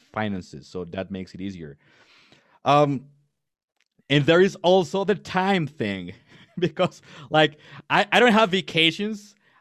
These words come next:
I don't have holidays. I barely have, like, uh, Sundays off.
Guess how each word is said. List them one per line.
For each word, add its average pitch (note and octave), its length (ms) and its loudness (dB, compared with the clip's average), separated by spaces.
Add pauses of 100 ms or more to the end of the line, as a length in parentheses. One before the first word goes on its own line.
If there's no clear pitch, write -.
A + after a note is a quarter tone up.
I D#3 100 2
don't G#3+ 100 0
have F#3+ 300 -2
holidays. E3+ 680 -4 (300)
I D3 140 4
barely F#3 320 4
have, E3 400 2
like, D3+ 240 2
uh, C3 380 4
Sundays D#3+ 680 -4
off. E3 400 -2